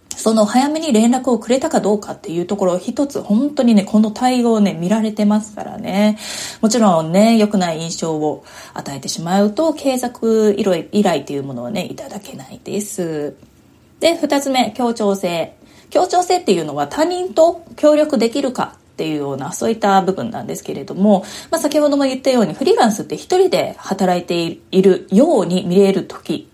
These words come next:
がある。一方で、実は一人ではなかったりはします。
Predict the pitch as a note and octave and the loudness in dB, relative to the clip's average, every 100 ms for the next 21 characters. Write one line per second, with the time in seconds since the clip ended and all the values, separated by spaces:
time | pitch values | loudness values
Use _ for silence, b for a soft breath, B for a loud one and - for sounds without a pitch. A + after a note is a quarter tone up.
0 | - G#3+ - - - G3+ D#3 - _ _ | -2 -2 -2 -6 0 0 0 -6 _ _
1 | A#3 A#3 - E4+ B3+ F#3+ G3 - - G3+ | -2 -2 2 2 2 4 0 0 -2 0
2 | C#4+ E4+ D4+ A#3 B3+ A3+ E3+ A#3 G#3 G3 | 2 0 0 2 2 2 4 2 2 2
3 | G#3 - E3+ F3+ F3 - G3 - F#3+ | -2 -2 -2 -2 -4 -4 -6 -6 -8